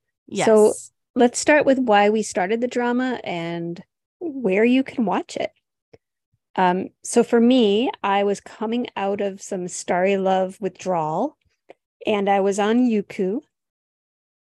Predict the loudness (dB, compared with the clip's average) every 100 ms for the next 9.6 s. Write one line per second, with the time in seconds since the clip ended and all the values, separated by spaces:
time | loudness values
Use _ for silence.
0 | _ _ _ -6 -4 -6 -6 -4 -2 -4
1 | -6 -6 -4 -2 -2 -4 -8 -8 -6 -6
2 | -6 -10 -10 -4 -4 -6 _ _ -4 -4
3 | -2 -2 -2 -2 -2 -2 -2 -4 -2 -4
4 | -2 -4 -4 -2 -2 -4 _ -20 -20 _
5 | -14 0 2 4 2 -2 -4 -4 -2 -4
6 | -4 -10 -6 -4 -4 -4 -6 -6 -6 -6
7 | -4 -6 _ _ _ _ _ _ _ _
8 | 0 4 4 4 0 -4 -6 -6 -2 0
9 | 0 -2 -6 -12 -20 -20